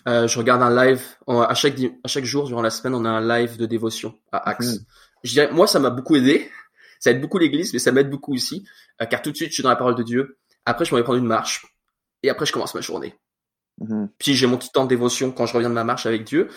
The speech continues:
Speaker 2: Mhm.
Speaker 1: Euh, mais ça ressemble un peu à ça. Euh, puis, l'après-midi, je vais préserver un temps pour faire du sport. Euh, mais je marche beaucoup. Euh, je... déjà, même avant le confinement, j'aimais bien marcher pour mon temps de prière.
Speaker 2: Mhm.
Speaker 1: Euh, par exemple, le s-, au début, je regardais beaucoup de Netflix, comme tout le monde,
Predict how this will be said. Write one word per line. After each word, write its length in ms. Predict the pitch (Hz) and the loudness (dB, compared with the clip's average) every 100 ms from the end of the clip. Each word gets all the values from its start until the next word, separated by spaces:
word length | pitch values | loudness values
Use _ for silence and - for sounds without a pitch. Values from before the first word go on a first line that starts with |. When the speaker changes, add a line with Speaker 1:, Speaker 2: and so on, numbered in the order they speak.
| - - 107 | -20 -18 -10
Speaker 2:
Mhm. 100 | 110 | -6
Speaker 1:
Euh, 180 | 110 107 | -6 -6
mais 140 | 117 113 | -6 -6
ça 220 | - 143 | -4 -4
ressemble 200 | - 202 | -2 -2
un 40 | |
peu 120 | - 127 | 2 2
à 80 | |
ça. 380 | 117 - 143 - _ _ _ _ _ | 2 -2 -4 -8 _ _ _ _ _
Euh, 300 | 113 110 113 - _ | -2 0 -2 -8 _
puis, 120 | - | 0
l'après-midi, 480 | 135 - 143 131 139 | 0 2 0 0 -4
je 120 | 131 | -6
vais 60 | 117 - _ - | -10 -12 _ -8
préserver 300 | 127 120 117 | -2 2 2
un 80 | 120 | 2
temps 180 | - 120 | -2 -6
pour 100 | 123 | -4
faire 120 | 113 | -6
du 80 | 113 | -6
sport. 480 | - 117 117 - _ _ _ _ _ _ _ - - | -4 -2 -2 -8 _ _ _ _ _ _ _ -20 -16
Euh, 140 | 120 131 | -12 -6
mais 80 | |
je 80 | 135 | 0
marche 200 | 139 - | 2 2
beaucoup. 380 | 127 - 135 - _ _ _ _ _ _ 120 | -4 -6 -8 -10 _ _ _ _ _ _ -2
Euh, 180 | 110 | -2
je... 160 | 113 - - _ _ | -2 -6 -12 _ _
déjà, 280 | 127 139 139 | -6 0 2
même 140 | 143 | 4
avant 220 | 120 113 | 2 2
le 60 | 139 | 0
confinement, 420 | 156 147 139 143 | -4 -6 -4 -2
j'aimais 180 | 135 120 | 0 -2
bien 140 | 110 120 | 0 0
marcher 300 | 117 117 131 | 0 -2 -6
pour 220 | - - | -6 -6
mon 100 | 113 | -6
temps 160 | 123 | -4
de 40 | 127 | -4
prière. 380 | - 127 117 123 _ _ _ _ _ _ _ | -4 -2 -2 -2 _ _ _ _ _ _ _
Speaker 2:
Mhm. 280 | - 110 98 | -6 -4 -4
Speaker 1:
Euh, 60 | 101 | -6
par 80 | 117 | -6
exemple, 160 | 117 117 | -4 -2
le 60 | |
s-, 200 | 110 - - _ - | -4 -6 -14 _ -4
au 40 | |
début, 240 | 139 165 240 | -2 0 0
je 100 | 156 | 0
regardais 240 | 123 135 | 2 2
beaucoup 200 | 139 185 | 2 -2
de 40 | |
Netflix, 460 | 156 143 - 170 - | 0 0 -2 -6 -4
comme 140 | 131 | -4
tout 100 | 127 | -2
le 60 | 131 | -2
monde, 240 | 131 285 | -2 -2